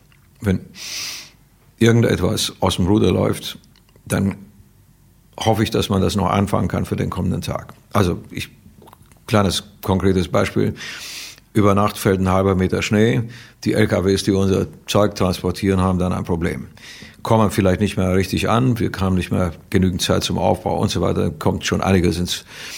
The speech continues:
ins Rutschen, im wahrsten Sinne des Wortes. Ähm, dasselbe gilt für die Mannschaft. Einer fällt auf die Nase, bricht sich was, wird krank oder wie auch immer.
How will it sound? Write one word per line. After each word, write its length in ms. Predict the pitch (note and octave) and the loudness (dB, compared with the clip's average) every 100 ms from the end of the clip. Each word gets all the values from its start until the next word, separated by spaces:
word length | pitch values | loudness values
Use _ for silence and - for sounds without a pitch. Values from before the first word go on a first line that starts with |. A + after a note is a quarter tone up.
| - | -6
ins 200 | - F2 | -2 2
Rutschen, 400 | F2+ G#2 - - - - - - - - | 4 4 2 -4 -10 -20 -20 -20 -20 -12
im 100 | - | -2
wahrsten 300 | E2+ D#2+ D#2+ | 0 0 0
Sinne 160 | D#2+ E2 | -2 -2
des 180 | F#2 - | -4 -4
Wortes. 460 | D2+ - - - - - - - - _ _ | -6 -6 -10 -12 -14 -16 -14 -14 -14 _ _
Ähm, 560 | F#2 F#2 F#2 F#2 F2+ D#2+ - _ - | 0 2 4 2 0 -4 -10 _ 0
dasselbe 420 | G2+ A#2 G#2+ G#2 | 2 4 4 4
gilt 240 | G#2 G#2 | 4 2
für 140 | G#2 F#2+ | 2 2
die 100 | F#2 | 2
Mannschaft. 580 | F#2+ - D#2+ - - - - - - - | 2 0 -6 -8 -16 -16 -20 -20 -10 -4
Einer 260 | F#2 F2+ | -2 -2
fällt 260 | - F2+ - - - _ _ _ _ _ _ _ _ _ _ _ _ _ _ | -2 -4 -4 -12 -20 _ _ _ _ _ _ _ _ _ _ _ _ _ _
auf 100 | - | -6
die 140 | - A2+ | 0 2
Nase, 400 | A2+ A2+ A2 A2+ | 4 4 4 0
bricht 340 | - A#2 A#2 | 0 2 2
sich 160 | G#2+ F2+ | 0 0
was, 360 | G2 F#2+ F#2 - | 0 0 -2 -4
wird 220 | - F#2+ - | -2 -2 0
krank 340 | F#2+ C#3 - | -2 -2 -4
oder 240 | F#2+ F2 | -4 -2
wie 100 | F#2 | 2
auch 140 | A2+ F#2+ | 4 4
immer. 320 | F#2 G2 | 2 0